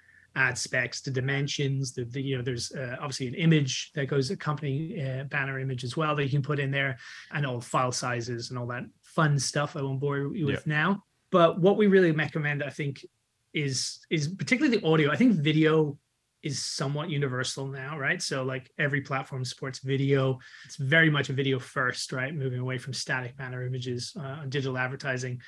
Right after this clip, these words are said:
Speaker 1: So video tends to follow those same rules, right? You've got short, sharp, to the message point.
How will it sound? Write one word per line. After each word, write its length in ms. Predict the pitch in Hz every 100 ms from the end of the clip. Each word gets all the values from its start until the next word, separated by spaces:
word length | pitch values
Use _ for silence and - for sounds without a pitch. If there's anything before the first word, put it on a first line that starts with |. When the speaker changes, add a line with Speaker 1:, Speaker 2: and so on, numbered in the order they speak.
| - - -
Speaker 1:
So 180 | 220 208
video 260 | 196 262 226
tends 320 | 214 185 165
to 80 | 170
follow 260 | 160 156 147
those 220 | 143 135
same 260 | 139 135
rules, 380 | 131 127 127 123
right? 260 | 123 131 202
You've 220 | 139 123
got 220 | 131 120 -
short, 420 | - - 139 135
sharp, 340 | - 139 127 - _ -
to 100 | 156
the 80 | 135
message 380 | 127 - 123
point. 420 | - 139 131 123